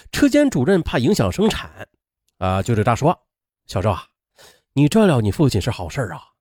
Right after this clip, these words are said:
那我们本不应该阻拦，但是你的假请的太多了。啊，你看看，这一个月啊，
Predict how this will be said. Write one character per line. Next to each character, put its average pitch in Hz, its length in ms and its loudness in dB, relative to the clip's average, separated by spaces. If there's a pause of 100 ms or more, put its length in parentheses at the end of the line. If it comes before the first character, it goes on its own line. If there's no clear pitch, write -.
(140)
那 - 120 -10 (380)
我 113 100 -2
们 156 340 0
本 95 220 -6
不 123 120 -2
应 127 120 0
该 135 120 0
阻 90 160 -4
拦， - 280 -8 (500)
但 123 120 0
是 - 120 0 (260)
你 113 200 0
的 127 100 2
假 131 220 0
请 - 280 -8
的 101 100 -2
太 113 200 -2
多 90 180 -2
了。 80 120 -8 (600)
啊， 104 140 -2
你 113 120 -2
看 123 120 -2
看， 131 120 0 (320)
这 123 200 -2
一 123 100 0
个 156 100 2
月 151 180 2
啊， 107 160 -4